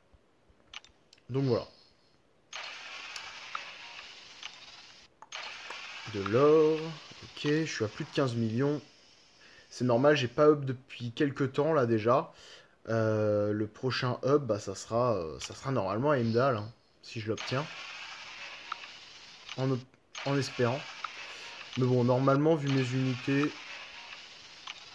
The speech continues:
ça devrait le faire. Euh, ensuite, nous avons des cristaux de compétence max, des cristaux de pierre.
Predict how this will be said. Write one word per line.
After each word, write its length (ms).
ça 180
devrait 240
le 80
faire. 140
Euh, 680
ensuite, 880
nous 260
avons 200
des 100
cristaux 380
de 80
compétence 580
max, 260
des 120
cristaux 300
de 120
pierre. 640